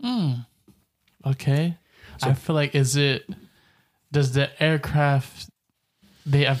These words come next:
Speaker 1: pretty sure they've released it now, since everyone knows what it is. Is it, like, circular?
Speaker 2: Nope.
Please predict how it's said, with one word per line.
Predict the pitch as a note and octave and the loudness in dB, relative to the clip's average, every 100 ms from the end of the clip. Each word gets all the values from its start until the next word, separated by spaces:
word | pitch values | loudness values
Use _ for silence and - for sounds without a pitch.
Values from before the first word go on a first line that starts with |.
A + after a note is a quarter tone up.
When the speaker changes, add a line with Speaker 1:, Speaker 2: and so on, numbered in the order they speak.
| - - | -4 0
Speaker 1:
pretty | E3 C#3 | 0 0
sure | D3 | -2
they've | C3 A#2+ A#2+ | -2 -4 -4
released | B2 B2+ B2 - - | -2 0 0 -2 -8
it | - | -10
now, | G#2+ G2+ - - | -10 -12 -14 -12
since | - C3 | -4 0
everyone | B2+ B2 A2+ | 0 0 -2
knows | A2+ A#2 | -2 -6
what | A#2+ | -8
it | B2+ | -10
is. | A2 - - - - - - - | -12 -14 -18 -20 -20 -20 -20 -10
Is | B2+ B2+ | -6 -4
it, | B2+ | -4
like, | B2 B2 | -6 -6
circular? | - - - A#2+ B2+ - D3 D#3 F3 - | -6 -6 -4 -6 -8 -8 -6 -6 -8 -8
Speaker 2:
Nope. | G#2 G#2 - | -4 -4 -6